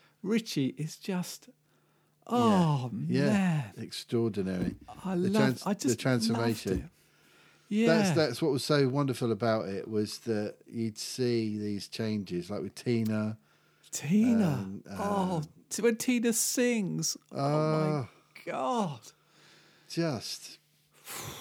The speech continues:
Speaker 2: yeah, just unbelievable work.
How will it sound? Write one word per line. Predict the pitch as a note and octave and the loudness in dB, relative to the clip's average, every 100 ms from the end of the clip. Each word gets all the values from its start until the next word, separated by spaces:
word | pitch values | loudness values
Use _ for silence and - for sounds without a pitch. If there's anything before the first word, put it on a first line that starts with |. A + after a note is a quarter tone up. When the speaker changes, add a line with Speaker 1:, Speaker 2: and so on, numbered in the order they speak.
| - - - - - - - - - - | -18 -20 -20 -20 -20 -20 -20 -20 -20 -4
Speaker 2:
yeah, | D3 C3 A2 F#2 - | 0 0 0 -4 -6
just | C#3+ - - F#2+ - _ - | -8 -8 -14 -20 -20 _ -4
unbelievable | C#3+ D#3 C3 B2 A2+ F#2+ F#2+ F2+ - | 0 2 4 4 2 -2 -4 -6 -10
work. | F#2+ G2 E2+ - - | -8 -6 -6 -10 -18